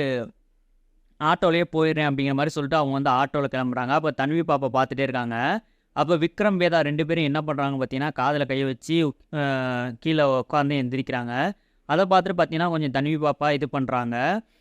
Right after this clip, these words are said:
அதுக்கப்புறம் பார்த்தீங்கன்னா, அடுத்து அப்படியே அடுத்த நாள் விடியுது. விடிஞ்சாக்குல பார்த்தீங்கன்னா, "நானே சமைக்கிறேன்." அப்படிங்கிற மாதிரி சொல்லுவாங்க. விக்ரம் வந்து சமைக்கிறதுக்கு வந்து ரெடி ஆயிட்டு பார்த்தீங்கன்னா, எல்லாருக்கும் இட்லி ஊத்தி கொண்டு வருவாங்க.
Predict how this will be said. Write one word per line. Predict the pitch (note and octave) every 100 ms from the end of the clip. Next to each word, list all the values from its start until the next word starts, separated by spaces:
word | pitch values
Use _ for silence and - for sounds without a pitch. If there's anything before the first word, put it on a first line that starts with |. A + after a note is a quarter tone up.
| _ -
அதுக்கப்புறம் | E3 G3+ F#3+ F#3+
பார்த்தீங்கன்னா, | F3 F3 F3
அடுத்து | F3 D#3
அப்படியே | C#3 D#3
அடுத்த | D3+ C#3+ D3
நாள் | D#3 C3+
விடியுது. | C#3 D#3 D3 B2+ B2 E3+
விடிஞ்சாக்குல | D#3 D#3 E3 E3 D#3+
பார்த்தீங்கன்னா, | C#3+ C3+ D#3 D#3+
"நானே | C#3 C#3 D3
சமைக்கிறேன்." | C#3+ C3+ C#3 C3 C#3 C#3
அப்படிங்கிற | C3 B2+ B2
மாதிரி | B2+ D3
சொல்லுவாங்க. | - C3 C3 B2 A#2+ A#2 D3+ D3+
விக்ரம் | A#2 C3+ B2+
வந்து | B2 C3 F#3+ A3+ _ _ _ -
சமைக்கிறதுக்கு | F3 G3+ G#3 G3 F3
வந்து | F3
ரெடி | E3 E3
ஆயிட்டு | D#3+ D#3+
பார்த்தீங்கன்னா, | D3 C#3+ D#3
எல்லாருக்கும் | C#3+ C#3 C#3+ D3+
இட்லி | C#3 E3 D3+
ஊத்தி | C#3+ D3+
கொண்டு | C#3 C3+ C#3+
வருவாங்க. | C3+ A#2+ A2+